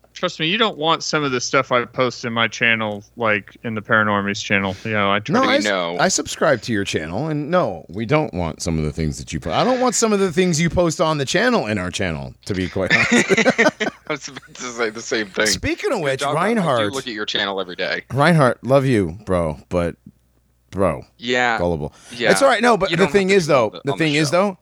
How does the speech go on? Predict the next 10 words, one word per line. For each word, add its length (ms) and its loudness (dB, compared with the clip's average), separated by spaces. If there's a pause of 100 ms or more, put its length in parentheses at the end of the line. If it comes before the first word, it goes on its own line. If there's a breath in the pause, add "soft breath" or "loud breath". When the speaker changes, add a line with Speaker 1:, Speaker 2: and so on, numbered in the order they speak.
Speaker 2:
actually, 580 -2 (240 soft breath)
actually, 640 -2 (100)
I 440 0 (280)
was 640 -2 (100)
not, 540 -2 (1300)
uh, 380 4 (360)
we're 340 0
both 240 4
right. 260 -4 (320)
So 480 2